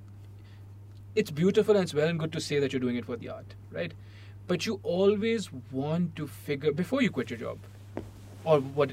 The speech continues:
you know, money-making concerns, it's always good to figure out कि यार financial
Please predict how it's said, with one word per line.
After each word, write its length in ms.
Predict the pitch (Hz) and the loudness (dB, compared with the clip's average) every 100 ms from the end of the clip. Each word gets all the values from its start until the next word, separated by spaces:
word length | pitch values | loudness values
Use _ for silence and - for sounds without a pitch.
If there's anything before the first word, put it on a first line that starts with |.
| - | 2
you 120 | 180 | 4
know, 120 | 135 123 120 151 | 4 2 -2 -2
money-making 500 | 151 151 143 135 135 | 0 2 0 -2 -2
concerns, 300 | 123 135 135 | -2 -4 -2
it's 100 | 170 | 2
always 360 | 208 247 233 - - - - - - - - 139 131 | 4 4 2 -6 -16 -16 -16 -16 -16 -16 -12 -12 0
good 220 | 160 185 - | 6 6 6
to 80 | 196 | -2
figure 420 | - 160 156 160 | 0 0 4 6
out 340 | 139 143 151 - | 8 6 2 -4
कि 180 | 151 | 0
यार 160 | 151 160 - | 2 0 -2
financial 600 | 135 135 139 - 175 | -4 -2 -2 -2 -2